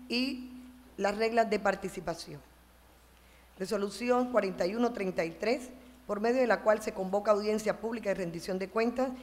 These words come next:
del periodo comprendido entre el dos mil doce dos y dos mil trece uno. El rector de la Universidad de Cartagena, en uso de sus facultades legales y considerando que por disposición constitucional la función administrativa del Estado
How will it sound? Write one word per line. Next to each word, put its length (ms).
del 160
periodo 360
comprendido 720
entre 240
el 80
dos 140
mil 220
doce 300
dos 420
y 100
dos 140
mil 220
trece 300
uno. 240
El 80
rector 360
de 80
la 80
Universidad 340
de 60
Cartagena, 440
en 80
uso 180
de 60
sus 140
facultades 500
legales 560
y 120
considerando 800
que 100
por 160
disposición 560
constitucional 720
la 80
función 340
administrativa 680
del 120
Estado 520